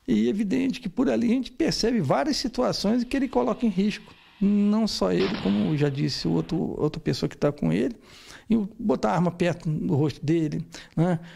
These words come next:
A arma, é, muita gente não sabe, a arma, às vezes, quando você atira, falha, né? A, o tiro falha e a pessoa, leigamente, tem mania de querer olhar pra saber o que que houve. Pode ter um, uma demora em relação à, à propulsão disso e, evidentemente, causar um estrago maior.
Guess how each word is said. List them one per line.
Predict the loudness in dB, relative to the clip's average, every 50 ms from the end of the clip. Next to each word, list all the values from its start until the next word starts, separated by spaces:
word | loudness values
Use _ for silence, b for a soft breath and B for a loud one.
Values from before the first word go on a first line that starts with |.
| B B
A | 0 2 2 4 4 4
arma, | 4 2 2 2 2 0 0 -2 -2 -4 -4
é, | -4 -4 -2 0 0 0 0 0 0 2
muita | 2 2 2 2 2
gente | 2 2 0 0 -2
não | -2
sabe, | -2 -2 -2 0 0 0 0 0 0
a | 0
arma, | 0 0 2
às | 2 2
vezes, | 2 2 0 0
quando | 0 0 0 0
você | 0 0 0 -2
atira, | -2 -2 -2 -2 -2 0 2 2 2 2 0 0 0 -2 -2 -4 -6
falha, | -10 -4 0 0 2 2 2 2 2 0 0 0 -2 -6 -8 -10 -14 -14 -6
né? | -2 -2 0 0 0 0 -2 B B B B B B B B B
A, | 0 0 0 0 -2 -2
o | 0 -2
tiro | -2 0 0 0 0 0
falha | 0 0 2 2 2 2 2 0 2
e | 2 0
a | 0 0
pessoa, | 0 -2 -2 0 0 0 2 2 0 0 -2 -4
leigamente, | -6 -6 -4 -2 0 2 2 2 2 2 2 2 2 0 0 0
tem | 0 0 0
mania | 0 0 0 0
de | 0
querer | 0 0 0 2
olhar | 0 2 2 2 0 0 -2
pra | -4 -4
saber | -2 -2 0 0
o | 0
que | 0 -2 -4
que | -2 0
houve. | 0 0 2 0 -2 -4 -8 B B B B B B B B B B 0
Pode | 2 2 2 2
ter | 2 2 2
um, | 2 4 4 4 4 2 2
uma | 2 0 0
demora | 2 2 2 2 2 2 2 2
em | 2
relação | 2 2 0 0 -2 -2 0 0 2 2 2 2
à, | 0
à | 0 0 -2 -4
propulsão | -2 -2 -4 -2 -2 -4 -2 0 0 2 2 2
disso | 2 2 0 0 0 0 0
e, | 0 2 2
evidentemente, | 0 0 0 0 -2 -2 -2 -2 -2 -2 -2 -2
causar | -2 0 0 0 2 2 2
um | 0
estrago | 0 -2 -4 -2 -2 -2 -2 -2 -2
maior. | -2 -2 0 0 2 2 2 2 2 0 -2 -4